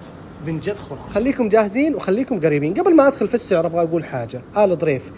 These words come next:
يشتغل في الجودة. تلاقون عند الإسباني، الهندي، السعودي، ما يشتغل فقط وفقط في الهاي quality. نبدأ معاكم بأول منتج. البورسلين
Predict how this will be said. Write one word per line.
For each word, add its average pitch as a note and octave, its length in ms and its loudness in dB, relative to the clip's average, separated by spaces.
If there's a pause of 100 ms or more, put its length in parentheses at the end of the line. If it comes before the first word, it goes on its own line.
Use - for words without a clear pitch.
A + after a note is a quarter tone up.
(140)
يشتغل A3 420 0
في - 100 -8
الجودة. C3+ 420 0 (640)
تلاقون F#3+ 320 4
عند D#3+ 120 0
الإسباني، G#3+ 680 2
الهندي، G#3+ 680 0
السعودي، A3 680 0
ما F3+ 200 4
يشتغل B3 460 2
فقط - 460 2
وفقط C#4 380 0
في - 60 -4
الهاي D3+ 240 0
quality. C3 440 -6 (400)
نبدأ B3 220 2
معاكم A#3 380 0
بأول B3 320 4
منتج. C#3+ 380 -2 (600)
البورسلين F3 600 2